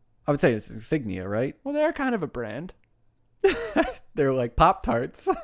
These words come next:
Speaker 1: <laughs>
Speaker 2: I'm so excited for the Space Force T V show, uh, with Steve Carell.
Speaker 1: Oh, not
Speaker 2: It's
Speaker 1: that's
Speaker 2: gonna be like The Office,
Speaker 1: <laughs>
Speaker 2: Space Force. I'm so excited for it. I think it's a Netflix. Uh, I could be wrong about that. I don't think it's a Netflix show.
Speaker 1: Wait, are you not making shit up right now?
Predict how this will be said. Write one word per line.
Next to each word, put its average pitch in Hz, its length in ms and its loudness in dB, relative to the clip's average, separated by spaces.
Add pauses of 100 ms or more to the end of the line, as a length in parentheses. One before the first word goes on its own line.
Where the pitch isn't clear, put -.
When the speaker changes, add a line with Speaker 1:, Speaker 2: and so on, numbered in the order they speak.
Speaker 1:
<laughs> - 220 -16
Speaker 2:
I'm 233 200 6
so 214 280 6
excited 170 460 2
for 165 180 -2
the 135 140 -10
Space - 460 -4
Force 156 280 -4
T 151 220 -10
V 147 160 -6
show, 202 460 -2 (520)
uh, 131 500 -2
with 143 200 -6
Steve 165 320 -4
Carell. 156 480 0 (420)
Speaker 1:
Oh, 180 200 2
not 135 420 -2
Speaker 2:
It's 156 160 2
Speaker 1:
that's - 20 -10
Speaker 2:
gonna 175 240 4
be 180 160 0
like 160 380 2 (500)
The 151 180 -4
Office, 165 460 4 (200)
Speaker 1:
<laughs> - 160 2
Speaker 2:
Space 180 340 2
Force. 220 340 4 (100)
I'm 170 220 4
so 175 300 4
excited 156 540 0
for 139 240 -2
it. - 180 -10 (760)
I 160 40 -10
think 175 160 0
it's - 80 -4
a 165 60 -2
Netflix. 156 380 -2 (140)
Uh, 208 200 -16 (220)
I 190 120 -14
could 208 160 -6
be 180 80 -2
wrong 151 160 0
about 131 180 -6
that. - 180 -12
I 143 40 -12
don't 165 120 -8
think 135 100 -12
it's - 100 -16
a - 20 -16
Netflix - 320 -14
show. - 240 -12
Speaker 1:
Wait, 165 160 6
are 151 60 4
you 180 160 0
not 151 240 2
making 151 240 -2
shit 139 180 4
up 139 140 4
right 160 100 0
now? 170 180 -4